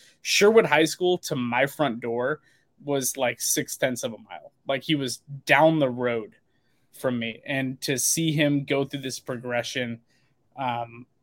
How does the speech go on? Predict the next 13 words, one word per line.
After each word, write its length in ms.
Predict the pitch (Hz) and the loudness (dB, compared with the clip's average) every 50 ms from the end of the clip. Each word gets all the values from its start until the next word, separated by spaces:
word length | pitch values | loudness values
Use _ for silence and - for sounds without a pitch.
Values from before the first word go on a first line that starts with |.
| _ _ | _ _
has 240 | 156 156 165 170 160 | 2 4 4 4 6
been 160 | 170 160 165 - | 4 4 4 6
absolutely 460 | 180 185 208 185 - - 208 185 175 | 8 8 8 8 6 4 4 6 4
incredible. 440 | 160 156 - 175 156 160 160 160 151 | 4 4 8 8 8 8 8 4 2
Oregon's 500 | 135 147 170 165 165 170 165 160 139 151 | 4 6 6 6 6 4 4 2 2 0
not 140 | 151 147 | 0 0
exactly 460 | 147 143 143 147 143 139 - 147 139 135 | 0 0 0 0 0 0 0 2 2 2
a 120 | 123 113 | 2 0
hotbed 760 | - - - - 143 - - 151 151 147 147 151 151 143 - _ _ - | -4 -6 0 0 0 0 0 2 4 6 6 6 4 0 -8 _ _ -2
of 260 | 147 143 139 135 131 | 0 0 0 0 -2
major 340 | 143 139 139 143 139 143 143 | -4 -4 -4 -4 -2 -4 -4
league 220 | 139 139 131 127 | -4 -4 -6 -8
talent. 480 | - - 131 135 143 147 147 147 - - | -6 -4 -2 0 2 2 2 2 0 -6